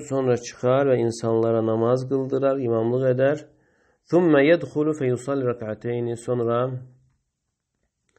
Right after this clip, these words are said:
evimə gələrək iki rəkat qılardı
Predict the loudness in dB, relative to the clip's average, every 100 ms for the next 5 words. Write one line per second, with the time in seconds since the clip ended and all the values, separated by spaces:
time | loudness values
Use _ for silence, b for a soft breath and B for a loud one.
0 | _ _ _ -2 0 2 0 0 0 -2
1 | 0 0 0 -2 -4 -12 _ _ _ _
2 | _ _ _ _ _ _ _ _ _ _
3 | _ _ -20 -6 0 0 0 -4 -2 -2
4 | -2 -4 -8 -4 -2 0 -2 -6 -10